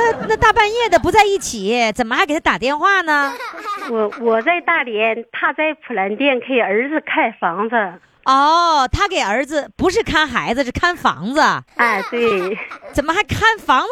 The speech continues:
Speaker 1: 用看锁上不就完了吗？
Speaker 2: 啊，他那个房子里头有好多东西呀，
Speaker 1: 哦。
Speaker 2: 在一个，在一个胡同地方哈，离他们这很远。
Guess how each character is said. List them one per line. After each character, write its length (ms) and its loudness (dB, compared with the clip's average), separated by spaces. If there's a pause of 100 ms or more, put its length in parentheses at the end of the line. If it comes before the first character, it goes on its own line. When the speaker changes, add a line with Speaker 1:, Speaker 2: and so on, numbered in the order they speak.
(120)
Speaker 1:
用 100 -4
看 220 0
锁 300 0
上 100 2
不 80 -2
就 100 -2
完 200 2
了 40 -2
吗？ 380 -2 (680)
Speaker 2:
啊， 180 2
他 160 0
那 120 4
个 140 2
房 320 0
子 80 -4
里 260 0
头 240 0
有 220 0
好 240 -2
多 160 0
东 240 2 (160)
西 120 -8
呀， 260 4
Speaker 1:
哦。 100 0
Speaker 2:
在 140 2
一 120 0
个， 280 0 (260)
在 140 2
一 120 -4
个 560 0 (280)
胡 120 2
同 340 0
地 200 0
方 260 -2
哈， 160 0
离 220 0
他 220 -2
们 80 2
这 160 2
很 280 0
远。 380 0